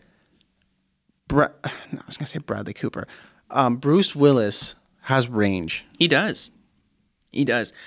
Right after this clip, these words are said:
Speaker 2: Do you ever watch, um, side note, you ever watch Looper?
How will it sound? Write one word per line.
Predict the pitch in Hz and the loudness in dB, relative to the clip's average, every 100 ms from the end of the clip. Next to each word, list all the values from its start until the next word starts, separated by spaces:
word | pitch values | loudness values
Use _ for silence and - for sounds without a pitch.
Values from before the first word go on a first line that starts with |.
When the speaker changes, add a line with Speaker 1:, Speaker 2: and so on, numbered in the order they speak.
| - - | -12 0
Speaker 2:
Do | |
you | 156 | 2
ever | 277 | 2
watch, | 320 392 - - - | 4 2 2 -4 0
um, | 120 113 82 - - | 2 2 0 -6 -4
side | - 127 | 2 2
note, | 104 85 | 4 2
you | 117 | 2
ever | 143 | 4
watch | 160 165 - | 4 4 0
Looper? | - 113 117 160 - | -2 0 0 -2 -4